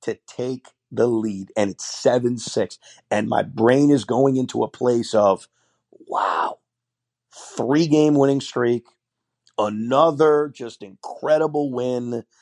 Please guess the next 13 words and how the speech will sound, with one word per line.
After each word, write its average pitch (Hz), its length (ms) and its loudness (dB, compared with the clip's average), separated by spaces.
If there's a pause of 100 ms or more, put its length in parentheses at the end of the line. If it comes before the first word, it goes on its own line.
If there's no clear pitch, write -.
(440)
I 135 200 2 (160)
can't 131 280 -12
believe 107 400 -10
it." - 160 -14
And 98 220 -8
little 160 460 0
did 147 180 2
I 131 240 0
know, 92 380 -14 (100)
little 175 500 -6
did 147 160 -2
I 123 200 0
know 92 360 -14